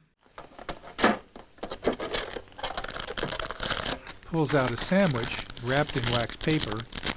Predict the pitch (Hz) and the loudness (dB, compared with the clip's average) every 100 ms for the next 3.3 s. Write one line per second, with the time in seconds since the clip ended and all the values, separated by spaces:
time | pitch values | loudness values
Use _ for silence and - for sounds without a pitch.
0 | - 123 - 131 123 123 113 151 - - | -2 -2 2 4 2 0 -4 -4 -6 -16
1 | - - - - - - - - _ 147 | -18 -18 -18 -18 -20 -20 -20 -20 _ 0
2 | 156 165 156 151 147 127 143 135 - - | 2 4 4 2 0 0 0 0 -2 0
3 | 185 156 - | 2 2 -4